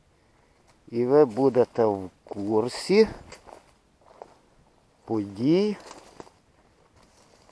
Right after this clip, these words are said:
які відбуваються у навколишніх лісах.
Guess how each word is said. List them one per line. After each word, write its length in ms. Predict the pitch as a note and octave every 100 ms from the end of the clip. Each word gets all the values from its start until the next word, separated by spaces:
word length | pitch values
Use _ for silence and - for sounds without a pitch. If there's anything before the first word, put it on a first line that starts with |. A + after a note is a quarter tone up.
| -
які 580 | G#2 A#2 A#2 - C#3+ C3 - - - - - _ _ _ _ _ _ _ _ _ _ _ _ _ _ _ _ _ _ _ _ _ _ _ _ _ _ _
відбуваються 1080 | A#2+ A#2+ G#2 A#2+ G#2+ A2 B2+ F3 F#3 - F#3+
у 120 | F3+
навколишніх 1120 | B2+ G#2+ G#2 - C3 D3+ F3+ F3+ - F#3+ - - _ _ _ _ _ _ _ _ _ _ _ _ _ -
лісах. 920 | A#2 D#3+ E3+ - A#2+ G2 F2 - -